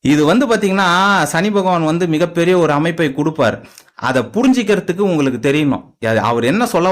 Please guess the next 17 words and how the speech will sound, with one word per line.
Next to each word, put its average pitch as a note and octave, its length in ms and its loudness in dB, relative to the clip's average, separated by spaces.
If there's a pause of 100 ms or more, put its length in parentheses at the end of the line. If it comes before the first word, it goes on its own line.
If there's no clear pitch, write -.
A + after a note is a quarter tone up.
வர்றாருன்னா, B2+ 360 -2
இந்த D#3+ 120 -4
உலகத்துல D#3 460 -2
எதுவுமே D3 520 0
உண்மை C#3+ 340 0
கிடையாது, A#2 420 0
எதுவுமே B2 320 0
நிதர்சனம் C#3 540 0
கிடையாது, A2+ 360 -2
இதுக்கு B2 200 -2
மேல D3+ 260 -2
ஒரு C3+ 160 0
வாழ்க்கை B2+ 340 -2
இருக்குது A2 340 -4 (560)
அப்படின்னு C3+ 280 -2
அவர் D3+ 180 2
சொல்ல D#3 240 -2